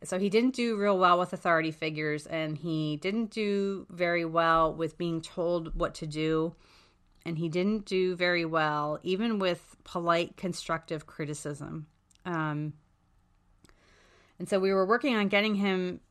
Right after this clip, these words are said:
he could get it, he could always get a job, he just couldn't keep it, because obviously <laughs> bosses tell you what to do sometimes, especially when you're in, in an entry-level food service job, as, as this student was. Um,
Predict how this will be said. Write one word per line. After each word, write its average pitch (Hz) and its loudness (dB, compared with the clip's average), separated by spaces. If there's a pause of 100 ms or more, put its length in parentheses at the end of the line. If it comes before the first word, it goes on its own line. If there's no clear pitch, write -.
(280)
he 240 0
could 202 0
get 262 6
it, 277 10
he 226 4
could 240 4
always 311 6
get 247 6
a 220 6
job, 254 6
he 220 -2
just 208 -4
couldn't 202 -2
keep 202 -4
it, 156 -2
because 170 -2
obviously 196 0
<laughs> 185 -8
bosses 180 0
tell 185 2
you 185 4
what 180 4
to 180 -8
do 233 2
sometimes, 196 4
especially 190 6
when 185 -2
you're 180 12
in, 175 10
in 175 -4
an 160 -4
entry-level 170 0 (500)
food 220 -4
service 165 -2
job, 147 -2
as, 156 -4
as 156 -8
this 156 -10 (180)
student 170 -6
was. 156 -4 (500)
Um, 165 -4